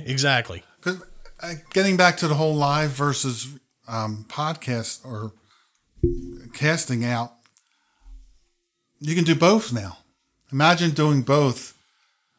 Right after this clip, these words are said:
Speaker 2: um, like doing a concert on a stage here or up in New York and also podcasting it out so the rest of the world can see it.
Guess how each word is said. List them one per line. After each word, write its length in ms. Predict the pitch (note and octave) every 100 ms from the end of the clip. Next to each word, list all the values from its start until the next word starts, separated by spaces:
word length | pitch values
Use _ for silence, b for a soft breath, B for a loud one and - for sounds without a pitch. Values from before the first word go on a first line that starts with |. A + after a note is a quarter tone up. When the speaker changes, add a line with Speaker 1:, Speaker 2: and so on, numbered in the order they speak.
| _
Speaker 2:
um, 500 | A2+ A#2+ A#2+ A#2 A#2 - _ _ _ _ _ _ -
like 200 | C#3 B2
doing 220 | C#3+ D3+
a 60 | C#3+
concert 540 | - D3+ C#3 C3+ B2 - _ _ _ _ _ _ _ _ -
on 120 | B2+
a 20 |
stage 720 | A#2+ - C#3 C3 A#2+ - - _ _ _
here 320 | C#3+ C#3+ C3
or 340 | B2 A#2+ B2
up 120 | B2+
in 200 | C3 B2+ - b b -
New 140 | B2+
York 500 | B2 C3+ C#3 A#2+ - - _ _ _ -
and 140 | B2+
also 460 | D#3 E3 G3+ - C3+
podcasting 760 | - B2+ B2 - C3 A2+ A#2+ A#2
it 80 | A#2
out 280 | A#2 A2+ -
so 140 | B2+
the 60 | A#2+
rest 280 | B2+ -
of 80 | B2
the 80 | A#2
world 360 | A#2 A2+ A2 - b b -
can 140 | B2
see 280 | - C#3+ B2+
it. 180 | A2+